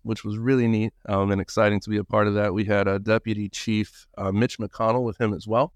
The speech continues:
coming alongside, you know, showing that incredible and increasing support that we have and that relationship with the Fort Wayne Police Department. You know, that's something that has grown just dramatically recently. We are so grateful, uh, for the support that we get from our local police department,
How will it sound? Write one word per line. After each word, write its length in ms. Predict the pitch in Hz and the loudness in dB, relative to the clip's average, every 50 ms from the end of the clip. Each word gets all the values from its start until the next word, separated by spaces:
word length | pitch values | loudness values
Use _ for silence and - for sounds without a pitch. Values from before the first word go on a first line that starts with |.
| _ | _
coming 200 | - 123 117 113 | -2 0 0 0
alongside, 720 | 107 107 110 110 110 110 - - - 113 110 107 107 104 107 | 2 2 2 2 0 0 -2 0 2 2 4 4 2 2 2
you 80 | 107 | 2
know, 200 | 107 107 104 104 | 2 2 2 0
showing 440 | 98 - - 120 113 110 110 107 107 107 | 0 -2 0 0 2 2 2 0 0 0
that 200 | 104 104 87 - - | -2 -2 -4 -6 -8
incredible 560 | - 107 104 - - 156 143 147 143 139 127 | -10 -10 -6 0 2 2 2 2 2 2 2
and 100 | 117 104 | 2 2
increasing 540 | 107 107 95 - - 123 117 - - 113 107 | 0 -4 -4 -4 -2 -2 -2 0 0 -2 -2
support 500 | - - 107 95 - - 120 113 113 - - | -2 -4 -8 -8 -6 -2 -2 -2 -2 -2 -4
that 120 | 107 - | -8 -4
we 120 | - 113 | -2 -2
have 280 | 110 113 107 107 104 107 | 0 0 0 0 0 0
and 140 | 104 104 107 | 0 2 2
that 100 | 107 90 | 2 2
relationship 560 | 104 110 110 113 110 - 110 104 - 110 104 - 104 | 0 0 2 0 0 0 -2 -4 0 0 -2 -2 0
with 200 | 107 107 101 - | -2 -2 -2 -2
the 100 | 110 95 | -6 -10
Fort 260 | - - 110 107 95 | -8 -4 -4 -4 -2
Wayne 240 | 101 104 104 104 101 _ _ _ _ _ _ | -2 -4 -4 -4 -6 _ _ _ _ _ _
Police 380 | - 104 98 104 110 107 - - | -4 -2 0 0 0 -2 -2 -4
Department. 500 | 101 95 - - 90 69 - - - - - - | -8 -8 -4 -4 -4 -4 -6 -10 -18 -14 -6 -2
You 100 | 101 98 | -2 0
know, 120 | 98 95 | 0 2
that's 280 | 101 110 113 113 110 - | 4 4 4 4 4 2
something 380 | - 107 98 92 101 101 98 | 2 0 0 2 2 0 0
that 120 | 98 - 98 | 0 -2 -2
has 160 | 98 98 98 | -4 -6 -4
grown 420 | 104 98 101 98 95 95 98 95 - _ | -2 0 0 0 0 -2 -6 -8 -10 _
just 280 | - 139 139 117 - - | 0 0 0 0 0 -2
dramatically 600 | 110 101 101 104 101 101 98 104 - - 104 101 | -2 0 2 2 0 0 -2 -4 -4 -2 -2 0
recently. 400 | 104 104 98 - - 78 101 98 | 0 0 -2 -4 -4 -4 -4 -2
We 160 | 101 107 107 | 0 0 0
are 100 | 104 104 | -2 -2
so 200 | - - 101 101 | -2 -4 -4 -4
grateful, 600 | 98 101 104 107 104 - _ - 107 107 104 - _ _ _ _ _ _ _ _ - | -2 0 2 2 2 0 _ -2 0 0 0 -2 _ _ _ _ _ _ _ _ -2
uh, 180 | 98 95 95 | 0 0 0
for 160 | 95 - - 101 | -2 -4 -8 -12
the 100 | 104 92 | -10 -10
support 460 | - 92 - _ - - 110 101 - | -10 -10 -12 _ -4 -2 -2 -2 -4
that 100 | - - | -6 -6
we 140 | 107 107 98 | -4 -4 -4
get 320 | 101 101 104 104 110 - | -2 0 0 0 0 0
from 160 | - 113 113 | 0 2 2
our 100 | 113 113 | 4 4
local 280 | 113 117 117 - 120 120 | 4 2 0 0 -2 -6
police 280 | - - 131 127 - | -4 -2 -4 -4 -4
department, 560 | - 120 117 - 127 123 123 131 131 127 123 | -4 -8 -4 0 0 2 2 2 0 0 -2